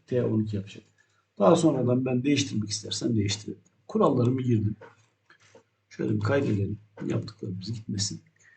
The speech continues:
Başlıyoruz çizmeye. Şimdi track moda tıkladım. Hangi şeydeyim? Bottom kapıdayım.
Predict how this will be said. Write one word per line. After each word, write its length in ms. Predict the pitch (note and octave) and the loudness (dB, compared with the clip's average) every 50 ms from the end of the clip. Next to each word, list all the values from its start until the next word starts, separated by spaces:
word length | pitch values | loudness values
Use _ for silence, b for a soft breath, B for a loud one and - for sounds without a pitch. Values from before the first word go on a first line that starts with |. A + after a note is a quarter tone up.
| b b b b | b b b b
Başlıyoruz 500 | A3 G3+ E3 - D#3 C3+ C#3 D3 - - | 2 4 4 4 2 2 0 0 0 -2
çizmeye. 320 | - - - - - - - - | -4 -6 -6 -8 -10 -12 -12 -8
Şimdi 520 | - - - G#3+ G#3 E3 A#2 - G2+ - - _ _ _ _ _ _ _ _ _ _ _ _ _ | -6 -2 0 2 2 2 2 0 -2 -4 -8 _ _ _ _ _ _ _ _ _ _ _ _ _
track 280 | - F#3 G#3+ G#3 - - | -4 2 2 4 4 4
moda 280 | C#3+ C#3 D3 D#3 D3 D3+ | 0 0 2 0 0 0
tıkladım. 420 | - - - - A#2 G#2 - - - _ _ _ _ _ _ _ _ _ | -4 -4 -2 -2 -2 -2 -2 -6 -12 _ _ _ _ _ _ _ _ _
Hangi 340 | _ F3 F#3+ F#3+ E3+ D3 C#3 | _ 2 6 6 6 6 6
şeydeyim? 500 | - - B2 G#2 G#2+ G2+ G#2 - A2 A2+ | 4 4 4 4 4 4 2 2 2 2
Bottom 260 | C3+ C3 - A#2+ A2+ | 2 2 2 0 -2
kapıdayım. 460 | G#2+ G#2+ G#2 - G2+ F#2+ - - - | -2 -4 -6 -6 -8 -12 -14 -16 -20